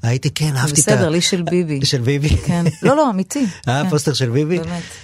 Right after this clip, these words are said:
Speaker 2: כן.
Speaker 1: אז, אה, כן, ותעמולה, וזה, ואהבתי לראות את שידורי התעמולה, וזה, זה הייתי, אהבתי את זה.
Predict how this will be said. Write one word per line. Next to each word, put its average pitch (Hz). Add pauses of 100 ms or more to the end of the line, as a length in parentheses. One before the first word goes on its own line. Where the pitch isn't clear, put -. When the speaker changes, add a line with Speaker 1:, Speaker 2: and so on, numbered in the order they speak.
(140)
Speaker 2:
כן. 170
Speaker 1:
אז, 120
אה, 120
כן, 185
ותעמולה, 123
וזה, 117
ואהבתי 107
לראות 117
את 110
שידורי 104
התעמולה, 98
וזה, 113
זה 113
הייתי, 156
אהבתי 151
את 107
זה. 98